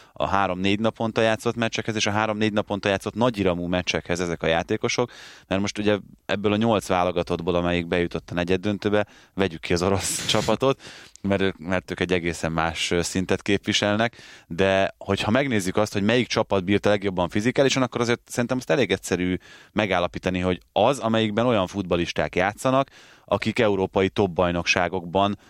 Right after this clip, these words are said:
meccseket játszanak végig, akár sorozatban.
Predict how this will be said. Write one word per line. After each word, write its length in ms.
meccseket 520
játszanak 480
végig, 460
akár 300
sorozatban. 680